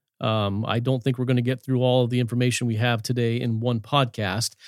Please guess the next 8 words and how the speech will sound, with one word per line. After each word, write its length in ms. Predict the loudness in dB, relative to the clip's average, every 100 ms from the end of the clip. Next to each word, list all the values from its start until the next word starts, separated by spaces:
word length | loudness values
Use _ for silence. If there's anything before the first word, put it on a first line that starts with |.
| -20 -20 -20 -20 _ -20 2
Is 360 | 6 6 4
the 100 | 2
biblical 480 | 6 6 6 2 2
account 440 | 2 2 2 4 2
of 140 | 2
manna 520 | 4 4 6 6 4
mythological, 1040 | 4 4 6 6 6 4 2 0 0 -2 -2 _ _ _ 4
or 220 | 4